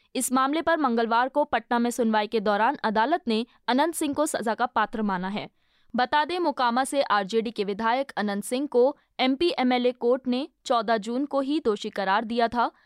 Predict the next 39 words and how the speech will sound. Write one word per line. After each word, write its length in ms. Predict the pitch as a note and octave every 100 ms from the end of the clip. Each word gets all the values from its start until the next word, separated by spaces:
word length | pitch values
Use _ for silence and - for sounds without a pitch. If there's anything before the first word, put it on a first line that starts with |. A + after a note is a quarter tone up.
| _ -
अभी 200 | A#3+ D#4+
तक 200 | D#4 D#4 C4+
वो 140 | B3
पटना 400 | B3+ A#3+ - D4+
की 220 | D#4+ C4
बेऊर 400 | A3 A3+ A#3 E4
जेल 240 | A#3+ A#3+ A3
में 160 | G#3+
बंद 200 | F#3 F3+ -
थे। 140 | F3 - _ _ _ _
अब 160 | A#3 -
अदालत 460 | A3 G#3+ B3 C#4
ने 120 | C4+
सजा 320 | D#4+ A3+ A3 A3
का 160 | A3+ -
ऐलान 320 | G#3 F#3+ A3
भी 100 | C4
कर 180 | B3 A3
दिया 220 | A#3+ A#3
है। 240 | B3 B3+ - _ _ _
एमपी 240 | C#4 D4 F#4
एमएलए 320 | F4+ E4+ E4+
कोर्ट 280 | F4 C#4 C4+
के 100 | D#4+
विशेष 380 | C4+ B3 B3 A#3
न्यायाधीश 600 | G#3 G3+ G#3 A3 C4+ - _
त्रिलोकी 580 | A3+ A3+ A3+ C4 D#4 E4
दुबे 340 | A#3+ G#3+ C#4+
ने 260 | B3 G3+ A#3+ - _ _
अनंत 300 | B3 C#4+ F4
सिंह 200 | E4 D4+
को 140 | E4
दस 240 | C#4 A#3 A3+
साल 220 | A#3+ A#3+
कैद 280 | A#3+ G#3 -
की 100 | A#3+
सजा 240 | A3 G3+
सुनाई 360 | G3 F#3+ F#3 A#3+
है। 180 | A#3+